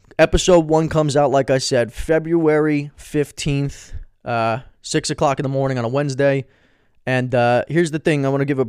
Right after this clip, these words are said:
a, a little brief, uh, explanation of the first episode. Uh, it's take two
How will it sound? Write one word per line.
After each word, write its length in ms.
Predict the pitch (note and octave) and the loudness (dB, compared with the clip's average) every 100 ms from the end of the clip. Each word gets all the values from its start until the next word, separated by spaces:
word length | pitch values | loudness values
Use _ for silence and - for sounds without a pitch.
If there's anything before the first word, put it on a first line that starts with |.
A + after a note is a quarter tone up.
| - | 2
a, 380 | C3 - - - | 2 4 2 2
a 20 | |
little 220 | D3+ E3 | 2 0
brief, 680 | C#3 A#2 C#3+ D#3+ D3 - - - _ _ _ _ - | 2 2 2 0 -2 -12 -20 -20 _ _ _ _ -4
uh, 260 | C3 A#2+ A#2+ | 0 2 0
explanation 520 | B2+ - C#3+ C3+ C3+ | -2 -2 0 0 0
of 60 | B2+ | -2
the 60 | A#2 | -2
first 280 | C3 B2 | -2 -2
episode. 420 | B2 A#2 A2 F#2+ B2 _ _ _ - | -2 -4 -4 -6 -6 _ _ _ -4
Uh, 100 | B2 | 0
it's 200 | E3+ E3+ | 2 2
take 300 | - F3 F3 | 2 2 2
two 360 | - D#3+ F3 F#3+ | 2 4 4 2